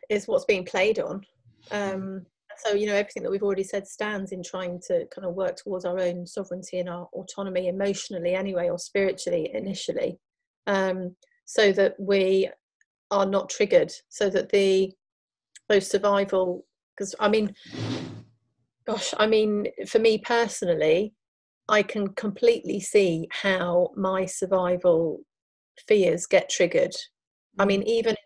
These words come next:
Speaker 1: the initial weeks when I chose to go into isolation and I couldn't get my shopping, couldn't get my food shopping, and I couldn't get my usual stuff delivered, and,
Speaker 2: Mm.
Speaker 1: you know, even the lovely local grocer wasn't delivering, and,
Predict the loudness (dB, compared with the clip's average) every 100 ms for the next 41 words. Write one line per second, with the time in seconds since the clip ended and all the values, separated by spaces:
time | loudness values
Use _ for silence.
0 | -4 0 0 0 2 4 4 2 0 2
1 | 6 6 4 -6 -14 -12 -2 2 4 4
2 | 2 0 -4 -10 -16 _ -2 0 2 4
3 | 2 2 4 6 6 0 -2 2 4 2
4 | 2 2 2 0 -2 -2 -8 -8 -8 -6
5 | -6 -4 -4 -4 -4 -2 -2 -2 -4 -4
6 | -4 -6 -4 -4 -4 -4 -4 -4 -10 -6
7 | -4 -4 -8 -14 -12 -12 -6 2 4 6
8 | 6 6 4 6 4 4 0 2 0 2
9 | 2 6 10 10 10 6 4 -6 -10 _
10 | -10 -6 2 8 8 8 0 -6 -2 4
11 | 6 4 2 6 6 6 0 -2 -4 0
12 | 2 6 6 6 4 0 -2